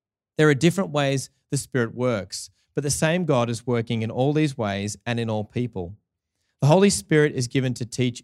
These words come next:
each of us in a special way, and that is for the good of all.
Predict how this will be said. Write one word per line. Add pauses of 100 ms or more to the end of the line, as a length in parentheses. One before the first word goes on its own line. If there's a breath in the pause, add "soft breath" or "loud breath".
each
of
us
in
a
special
way, (540)
and
that
is
for
the
good
of
all.